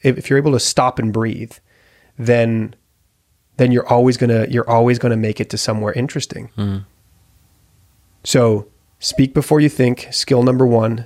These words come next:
Speaker 1: you gotta have that. Otherwise, everything else is useless. Number two,
Speaker 2: Choose one thing.
Speaker 1: choose one thing. Number three, breathe.
Speaker 2: Yeah.
Speaker 1: And we've noticed that in, like,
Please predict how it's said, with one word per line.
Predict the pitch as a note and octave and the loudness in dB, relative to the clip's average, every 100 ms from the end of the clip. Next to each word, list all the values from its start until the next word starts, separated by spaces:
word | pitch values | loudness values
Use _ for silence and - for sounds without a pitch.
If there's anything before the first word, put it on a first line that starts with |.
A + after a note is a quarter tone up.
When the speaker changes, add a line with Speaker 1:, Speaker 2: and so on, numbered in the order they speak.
| - | -8
Speaker 1:
you | C#3 | -8
gotta | A2 A#2+ A2+ | -2 2 2
have | A2 A2+ G#2 | 2 0 0
that. | A2+ - - | -2 -2 -4
Otherwise, | A2+ G#2+ G#2+ G#2+ - _ _ _ - | -2 0 0 0 -6 _ _ _ -2
everything | A2+ A2 A2 A2 | 0 0 2 2
else | G#2 | 2
is | A2+ | 0
useless. | G#2 A2 - A2 - - - - _ _ _ _ _ | -2 -2 0 0 -2 -6 -16 -20 _ _ _ _ _
Number | A#2 A2+ | 2 2
two, | A2 C3+ A#2+ A#2+ - _ _ _ _ | 2 2 4 4 0 _ _ _ _
Speaker 2:
Choose | - A2 | -2 -2
one | G2+ G2+ | 0 -4
thing. | G#2 G2 G#2+ | -4 -8 -6
Speaker 1:
choose | - B2+ A#2 | 0 0 2
one | A#2 | 0
thing. | A2 G#2+ G2+ A2+ - _ _ | 0 -4 -4 -8 -16 _ _
Number | A#2 A#2 B2 | 0 4 2
three, | - B2 A2+ G#2+ - _ _ _ - | 2 2 2 0 -4 _ _ _ -12
breathe. | G2+ G2 G2 - - - | -4 -4 -4 -10 -18 -14
Speaker 2:
Yeah. | A2+ A2 _ | -14 -14 _
Speaker 1:
And | C3+ | 2
we've | E3 | 2
noticed | E3+ D#3 C3 | 2 0 2
that | - A#2+ | 2 2
in, | A2+ | 0
like, | A2 - | -4 -6